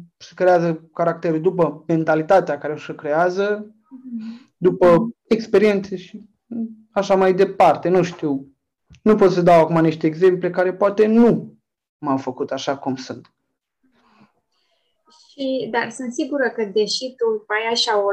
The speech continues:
Speaker 2: te-, timiditate, da, și poate o nesiguranță, așa, în unele situații, uh, cum spuneai, atunci când întâlnești persoane necunoscute, totuși sunt sigură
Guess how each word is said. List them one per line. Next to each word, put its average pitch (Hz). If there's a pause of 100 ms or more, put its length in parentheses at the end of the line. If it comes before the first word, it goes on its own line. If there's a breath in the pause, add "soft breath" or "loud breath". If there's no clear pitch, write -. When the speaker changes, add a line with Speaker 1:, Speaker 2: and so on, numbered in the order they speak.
(140)
Speaker 2:
te-, 208
timiditate, 208
da, 202
și 214 (380)
poate 240 (120)
o 370
nesiguranță, 285
așa, 208
în 220
unele 220
situații, 202 (480 soft breath)
uh, 214
cum 226
spuneai, 214
atunci 233
când 208
întâlnești 214
persoane 226 (120)
necunoscute, 214 (320 loud breath)
totuși 302
sunt 226
sigură 214